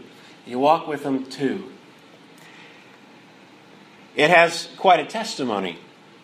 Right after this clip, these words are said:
to it. What does it say about who we worship?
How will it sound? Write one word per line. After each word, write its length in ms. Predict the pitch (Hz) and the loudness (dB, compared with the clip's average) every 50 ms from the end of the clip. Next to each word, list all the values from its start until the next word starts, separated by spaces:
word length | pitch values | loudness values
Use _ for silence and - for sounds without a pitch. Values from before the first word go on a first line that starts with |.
| - - | -14 -6
to 220 | - 117 104 95 | -4 -2 -2 -2
it. 100 | 90 85 - - - - - - - - - - - - - - - - - - - - - - - - - - - - - - - _ _ - - | -2 -4 -8 -14 -20 -20 -20 -20 -20 -20 -20 -20 -20 -20 -20 -20 -20 -20 -20 -20 -20 -20 -20 -20 -20 -20 -20 -20 -20 -20 -20 -20 -20 _ _ -20 -12
What 120 | - 143 147 | -6 -6 -4
does 100 | 131 143 | -2 -2
it 80 | 147 | -2
say 280 | 139 - 190 180 175 175 | 0 2 4 4 4 4
about 460 | 151 135 135 131 127 123 117 - - - - - - - - - - - - - | 4 4 4 4 4 2 0 -4 -10 -20 -20 -20 -20 -20 -20 -20 -20 -20 -16 -10
who 100 | 143 151 | -6 -4
we 100 | 151 143 | -2 0
worship? 460 | 135 143 180 185 - - - - - | 0 0 0 0 -2 -4 -6 -8 -12